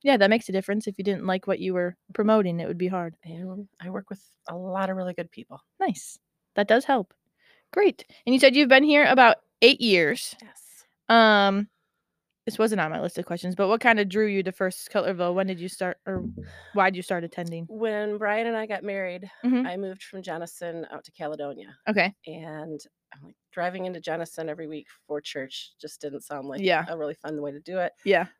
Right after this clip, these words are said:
Speaker 2: Plus, we were debating whether we were gonna have kids based on
Speaker 1: Mm-hmm.
Speaker 2: our age.
Speaker 1: Mm-hmm.
Speaker 2: Um, I'm like, "If I want my kids to be involved in a church, I want 'em to be close by.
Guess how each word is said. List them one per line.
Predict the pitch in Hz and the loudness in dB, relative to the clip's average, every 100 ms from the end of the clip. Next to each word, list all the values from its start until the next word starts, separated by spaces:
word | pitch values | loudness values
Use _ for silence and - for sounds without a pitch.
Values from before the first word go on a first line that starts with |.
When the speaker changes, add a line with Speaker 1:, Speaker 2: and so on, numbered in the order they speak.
| _ | _
Speaker 2:
Plus, | - 202 196 | -2 -2 -2
we | 196 | -6
were | 190 | -6
debating | 185 185 180 185 175 | -6 -6 -6 -4 -2
whether | 170 170 | -2 -4
we | 170 | -6
were | 175 | -8
gonna | 175 | -8
have | 190 196 | -6 -8
kids | - 185 165 220 | -4 -4 -4 -6
based | - 180 | -4 2
on | 240 | 4
Speaker 1:
Mm-hmm. | 208 | 2
Speaker 2:
our | 170 | -2
age. | 170 165 165 180 - | -8 -10 -10 -12 -4
Speaker 1:
Mm-hmm. | 220 233 | 2 2
Speaker 2:
Um, | 220 220 | 2 -2
I'm | 165 160 165 | -10 -10 -10
like, | 143 | -14
"If | - 165 | -10 -8
I | |
want | 170 196 208 | -4 -2 -4
my | 202 | -8
kids | - 196 - | -8 -12 -12
to | |
be | 208 | -10
involved | 190 175 160 160 | -8 -4 -4 -4
in | 185 | -8
a | |
church, | 175 - 131 - | -10 -10 -12 -12
I | |
want | 185 160 | -12 -10
'em | 160 | -10
to | - | -12
be | 165 | -18
close | - - - - | -18 -16 -16 -14
by. | - | -16